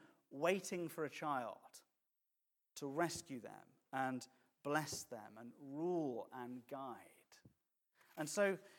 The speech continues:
John in verse two, when he sees that she was pregnant and was crying out in birth pains and the agony of giving birth, is showing us the arrival of all of their hope.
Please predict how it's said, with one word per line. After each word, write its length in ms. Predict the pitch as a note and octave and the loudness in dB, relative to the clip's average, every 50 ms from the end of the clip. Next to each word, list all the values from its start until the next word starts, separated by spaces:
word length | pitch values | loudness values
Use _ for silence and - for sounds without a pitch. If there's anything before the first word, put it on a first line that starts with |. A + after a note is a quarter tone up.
| - - - _ _ _ _ _ _ _ _ _ _ _ _ _ _ _ _ _ _ | -20 -20 -20 _ _ _ _ _ _ _ _ _ _ _ _ _ _ _ _ _ _
John 440 | - - G#3 A3+ C4 B3 F#3+ D#3 D3 | -2 2 6 8 10 10 10 10 8
in 140 | C#3 C#3 C#3+ | 6 4 4
verse 320 | C#3 F3 E3+ D#3 - - | 6 8 8 8 6 4
two, 400 | - - - A#3+ A3+ F#3 D#3 C#3 | -4 0 6 8 8 8 8 6
when 120 | C3+ D3 D#3+ | 4 4 4
he 120 | E3+ D#3 | 2 2
sees 640 | C3+ - - - B3 C4+ B3 F3 C3+ A#2+ A2+ B2 - | 0 -2 0 2 2 4 4 4 2 0 -4 -6 -4
that 180 | - - - | -4 -4 -4
she 640 | - - - - - C#4 B3+ F#3 C#3 A#2+ A#2+ D#3+ F#3 - _ _ _ _ _ _ _ _ - | -4 -6 -6 -2 0 2 2 2 2 0 -2 -6 -10 -14 _ _ _ _ _ _ _ _ -4
was 160 | D3+ D3 C#3+ | -2 -2 -2
pregnant 720 | - - - - A3+ A#3+ A#3 - C#3+ - - D3+ D3+ - | -4 -4 2 4 4 4 4 2 -2 -4 -4 -6 -8 -8
and 100 | - C3+ | -6 -4
was 120 | C#3 C3+ - | -4 -4 -4
crying 560 | - - - - F#3+ G3+ A3 A#3 A3 G3+ F#3+ | -6 -10 -2 2 6 8 8 8 8 6 6
out 180 | F3 D#3+ D3+ - | 6 4 4 2
in 140 | D3 C#3 | 0 0
birth 400 | C3+ C3 E3+ F3+ F#3+ F#3 F3+ - | 2 4 4 4 4 4 0 -4
pains 500 | - D#3 C#3 B2 A#2 A2+ A2+ A#2 B2 B2 | -4 -2 -2 -2 -2 -4 -4 -4 -4 -4
and 80 | C#3+ B2 | -2 -2
the 120 | C3 C#3+ C#3+ | -2 -2 -2
agony 480 | D#3 E3 F#3 G3+ F3+ F#3+ F3+ E3 D3+ C#3+ | 0 0 0 0 2 2 4 6 6 6
of 140 | C#3 C3 - | 6 4 0
giving 300 | D#3 C#3 C#3+ C3+ B2+ A#2+ | -2 0 0 0 0 0
birth, 520 | B2 D#3+ E3+ E3 C3+ A#2 A2 A#2 C3 - - - - - - - - - - - - - - - | 2 4 6 6 6 6 4 0 -2 -6 -10 -18 -20 -20 -20 -20 -20 -20 -20 -20 -20 -20 -16 -4
is 160 | - D#3+ E3 D#3+ | 0 0 0 0
showing 540 | - - - A3+ A#3 B3+ C4+ B3 G#3+ F3 | 0 2 4 8 10 10 10 10 8 8
us 160 | D#3+ D3 C3+ C3 | 6 6 6 2
the 180 | C#3+ E3 E3+ | 0 4 4
arrival 880 | E3+ E3+ E3 F3 F#3+ G3+ G3+ A3 A#3+ B3 A#3+ G#3 E3 E3 D3+ D3+ D#3 | 6 6 4 4 4 4 6 6 6 4 4 4 6 6 6 6 6
of 160 | D#3 D3+ D#3 - | 4 4 2 4
all 360 | F#3+ G3 G3 G3+ G#3 G3+ G3 | 6 10 10 12 12 12 10
of 120 | F#3 D#3 | 8 8
their 240 | D#3 E3 D#3+ D#3 C#3+ | 8 10 10 10 8
hope. 500 | C3+ D#3 E3+ E3 C3+ A#2 G#2 - - - | 8 6 6 6 6 6 2 -6 -14 -20